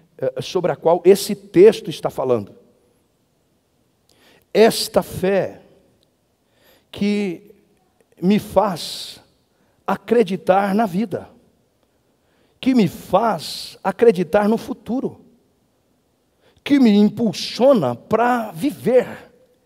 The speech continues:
Esta fé que me faz,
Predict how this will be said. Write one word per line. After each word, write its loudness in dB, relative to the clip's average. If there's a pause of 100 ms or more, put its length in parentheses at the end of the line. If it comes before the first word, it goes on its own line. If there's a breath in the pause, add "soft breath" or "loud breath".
(500 soft breath)
Esta 4
fé 2
que -6
me 0
faz, 0